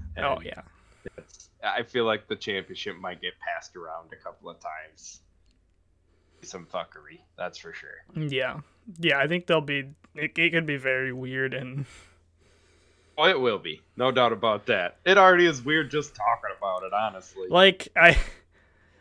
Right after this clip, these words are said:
Speaker 1: I did hear a good take this week that was like, "I just want Charlotte and Alexa to be in a feud so I just can skip a whole section of Raw and know that it, that I don't need to watch it."
Speaker 2: <laughs> I mean,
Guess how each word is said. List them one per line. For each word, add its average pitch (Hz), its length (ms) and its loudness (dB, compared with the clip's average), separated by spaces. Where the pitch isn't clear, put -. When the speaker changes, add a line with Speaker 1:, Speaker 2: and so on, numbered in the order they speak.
Speaker 1:
I 143 120 4
did 180 240 4
hear 175 460 6
a 151 120 2
good 147 320 -4
take 143 380 -4
this 143 260 -8
week 139 300 -8
that 139 140 0
was 131 180 -4
like, - 340 -8
"I 147 140 6
just 156 160 0
want 165 220 4
Charlotte 147 580 2
and 143 160 -2
Alexa 139 540 -2
to 135 160 -10
be 143 200 -4
in 143 100 -2
a 139 40 -2
feud 139 420 -6
so 139 200 -2
I 135 100 2
just 131 300 -6
can 139 400 -6
skip - 500 -4
a 151 160 2
whole 143 180 0
section 139 460 -2
of 135 100 -8
Raw 135 400 0
and 139 260 -4
know 135 240 -2
that 135 140 -8
it, 139 160 -6
that 143 160 0
I 131 80 -2
don't 135 240 -4
need 135 160 -8
to 135 80 -4
watch 131 340 -4
it." 160 240 -4
Speaker 2:
<laughs> - 1300 -12
I 143 140 6
mean, 170 220 2